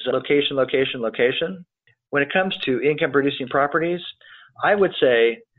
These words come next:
the best adage is cash flow, cash flow, cash flow. Concentrate on cash flow. It'll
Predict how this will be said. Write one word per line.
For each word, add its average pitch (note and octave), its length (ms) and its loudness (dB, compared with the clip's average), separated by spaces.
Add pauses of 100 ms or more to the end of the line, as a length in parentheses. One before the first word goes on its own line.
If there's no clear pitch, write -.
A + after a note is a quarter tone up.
(260)
the B2 80 -2
best D3 280 0
adage B2 380 2
is A2 160 -6 (120)
cash D3+ 200 2 (100)
flow, C#3+ 300 2 (200)
cash B2 200 0 (100)
flow, A#2 300 -2 (180)
cash G#2+ 160 0 (100)
flow. D2 180 -10 (800)
Concentrate E3 760 0 (140)
on B2+ 200 -4 (120)
cash A#2+ 200 0 (100)
flow. D#2 240 -8 (880)
It'll B2+ 200 -2